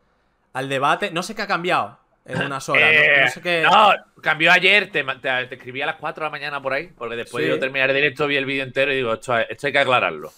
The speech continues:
Speaker 1: Ah, sí,
Speaker 2: Esto
Speaker 1: ¿lo has
Speaker 2: está
Speaker 1: visto
Speaker 2: muy
Speaker 1: entero finalmente?
Speaker 2: Sí, lo vi, lo vi.
Speaker 1: Gracias a
Speaker 2: Lo,
Speaker 1: Dios, tío,
Speaker 2: mientras que
Speaker 1: porque
Speaker 2: fui los extras. Es que no
Speaker 1: Dos
Speaker 2: me voy a ver un
Speaker 1: minutos de
Speaker 2: vídeo
Speaker 1: un vídeo de
Speaker 2: de una
Speaker 1: cincuenta y seis
Speaker 2: <laughs>
Speaker 1: minutos. Entiendo que
Speaker 2: No,
Speaker 1: no lo
Speaker 2: eh.
Speaker 1: veas, pero, joder, sacar, yo creo que conclusiones precipitadas de un vídeo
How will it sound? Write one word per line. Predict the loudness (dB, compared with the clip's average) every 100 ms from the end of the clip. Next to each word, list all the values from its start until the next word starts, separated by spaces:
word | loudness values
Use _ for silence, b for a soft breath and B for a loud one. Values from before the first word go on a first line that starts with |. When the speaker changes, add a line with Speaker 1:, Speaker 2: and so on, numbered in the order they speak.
| _
Speaker 1:
Ah, | -6
sí, | -6 -4
Speaker 2:
Esto |
Speaker 1:
¿lo | -2
has |
Speaker 2:
está | -2
Speaker 1:
visto | -2
Speaker 2:
muy |
Speaker 1:
entero | -2 -2
finalmente? | -2 -4 -4 -6 -8 -10 -14 _ _ _ _ _
Speaker 2:
Sí, | _ -6 -2
lo | 0
vi, | 0 -2
lo | -2
vi. | -2 0 0 0
Speaker 1:
Gracias | 0 -2 -6 -4
a |
Speaker 2:
Lo, | -2
Speaker 1:
Dios, | -2 -6
tío, | -10 -8
Speaker 2:
mientras | -6 -2
que | -2
Speaker 1:
porque | 0
Speaker 2:
fui | 2
los | 2
extras. | 0 0 -2 _ _ b b b b
Es | -6 -4
que | -2
no | 0
Speaker 1:
Dos |
Speaker 2:
me | 2
voy |
a | 2
ver |
un | 2
Speaker 1:
minutos | 2 4
de |
Speaker 2:
vídeo | 4
Speaker 1:
un |
vídeo | 4 2
de | 2
Speaker 2:
de | 2
una | 2
Speaker 1:
cincuenta | 0 -4
y |
seis | 0 2
Speaker 2:
<laughs> |
Speaker 1:
minutos. | 2 2 2 -2 -6
Entiendo | -10 -4 -2 2
que | 6
Speaker 2:
No, |
Speaker 1:
no | 6
lo | 6
Speaker 2:
eh. |
Speaker 1:
veas, | 6 4 4
pero, | 2 0
joder, | 0 -2 -4
sacar, | -4 -4 -4 -6 _ _ -20
yo | -10 -6
creo | -4
que | -6 -8
conclusiones | -12 -12 -12 -12
precipitadas | -12 -14 -12 -10 -10 -10
de | -12
un | -10
vídeo | -8 -8 -10